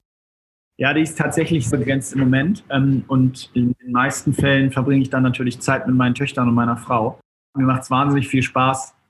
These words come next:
tatsächlich einfach nur auf dem <laughs> Spielplatz abzuhängen oder auch bei uns im Hockeyclub, ähm, dann mit meiner größeren Tochter Tennis zu spielen oder mit den Kleinen auf dem Spielplatz sein.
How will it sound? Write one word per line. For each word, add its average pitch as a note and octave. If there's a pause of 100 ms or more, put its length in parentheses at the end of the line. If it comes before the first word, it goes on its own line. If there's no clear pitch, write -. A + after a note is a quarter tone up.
(420)
tatsächlich C3
einfach C3
nur C3+
auf -
dem B2+
<laughs> -
Spielplatz C3+
abzuhängen B2
oder B2+ (360)
auch B2+
bei B2
uns B2+
im A#2
Hockeyclub, B2 (120)
ähm, A#2+
dann A#2+
mit A#2+
meiner A#2+
größeren B2+
Tochter B2
Tennis C#3
zu B2+
spielen B2
oder A#2+
mit A#2
den A#2+
Kleinen B2
auf A#2
dem A#2
Spielplatz -
sein. A#2